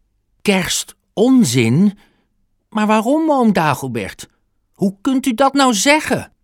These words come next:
riepen Kwik, Kwek en Kwak. "Kerst is een verspilling van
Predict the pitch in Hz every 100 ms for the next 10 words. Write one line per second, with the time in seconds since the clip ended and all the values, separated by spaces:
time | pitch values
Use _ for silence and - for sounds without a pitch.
0 | _ - 95 104 92 - 98 110 - 98
1 | 95 92 85 - 90 - - _ _ _
2 | _ _ _ _ _ _ _ _ _ -
3 | 190 196 - - 160 151 131 117 - -
4 | - 226 226 185 147